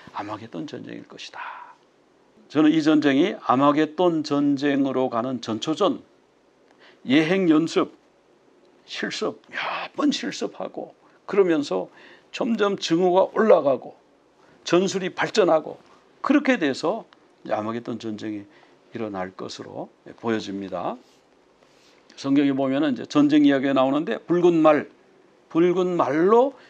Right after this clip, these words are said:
심판할 것을 말씀하셨고 전쟁으로 여섯째 나팔을 불 때 보면은 큰 강 유브라데를 넘어서 동방에서 군대가 온다 이렇게 됐어요. 유브라데. 그다음에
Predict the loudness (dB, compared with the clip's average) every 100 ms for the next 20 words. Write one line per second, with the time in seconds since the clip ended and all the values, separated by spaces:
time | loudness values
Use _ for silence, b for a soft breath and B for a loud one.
0 | B -6 -4 -2 -2 -4 -6 -10 -8 -10
1 | -10 -10 -12 -12 -14 -10 -10 -4 -2 -2
2 | -6 -4 -4 -6 b b b b b 2
3 | 4 4 2 4 4 4 2 6 6 6
4 | 2 -4 0 -2 0 0 2 2 0 -2
5 | -6 B B B B -6 -2 0 2 4
6 | 2 2 0 0 0 -2 -2 2 4 4
7 | 4 2 2 4 4 2 -2 -10 b b
8 | b b 0 2 2 0 -2 -4 -2 -4
9 | -2 -2 -2 -10 -10 -8 -8 -8 -10 -12
10 | -14 -16 -20 -18 -16 -18 -20 _ _ _
11 | _ -20 -20 -16 -18 -18 -20 -20 _ _
12 | -6 0 2 2 0